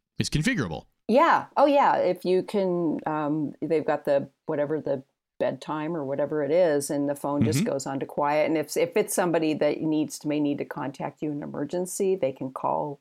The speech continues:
Speaker 2: twice and get through. You can
Speaker 1: Yeah.
Speaker 2: set that. So these, and I am amazed, David, I am amazed at the number of people who don't know about the, the,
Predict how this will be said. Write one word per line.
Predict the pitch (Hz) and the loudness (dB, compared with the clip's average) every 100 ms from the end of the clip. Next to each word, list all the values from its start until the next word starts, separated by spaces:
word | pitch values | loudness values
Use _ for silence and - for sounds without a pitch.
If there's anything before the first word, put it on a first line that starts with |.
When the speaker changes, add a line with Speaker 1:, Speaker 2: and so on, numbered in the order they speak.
| _ | _
Speaker 2:
twice | - 151 160 208 170 | -2 0 0 -2 -4
and | 160 | -4
get | 160 - | -4 -6
through. | 156 180 285 320 - _ _ _ _ _ - | -4 -2 -4 -6 -18 _ _ _ _ _ -8
You | 143 | -6
can | - | -4
Speaker 1:
Yeah. | 175 | -4
Speaker 2:
set | 170 - - - | -2 -2 -4 -4
that. | 233 254 - | -4 -4 -6
So | - 202 | -2 0
these, | 233 247 240 - - - _ _ _ _ - | 0 0 -2 -6 -16 -20 _ _ _ _ 2
and | 208 | 4
I | 202 262 | 6 6
am | 320 247 | 6 4
amazed, | 208 175 180 208 190 - - - - | 4 4 4 6 4 2 -8 -14 -6
David, | - - - - | -4 -2 -2 -2
I | 381 226 | -2 -2
am | 139 143 - - - - | -2 -6 -8 -10 -12 -12
amazed | 80 262 - 605 220 - 180 | -8 0 2 2 -2 -6 -4
at | 185 - | -2 0
the | |
number | 160 190 269 294 | 0 2 2 2
of | 233 - | 0 0
people | 214 214 277 285 302 _ _ - | -2 0 2 2 0 _ _ 0
who | 220 196 147 - | 2 2 -2 -2
don't | 202 196 202 208 _ - | 0 0 -2 -4 _ -2
know | 185 180 190 208 202 185 165 | 0 2 2 4 4 4 4
about | 143 147 143 131 - _ | 2 2 2 0 -6 _
the, | 160 143 143 - _ _ _ _ _ - | -2 -2 -4 -16 _ _ _ _ _ -8
the, | 156 135 | -4 -4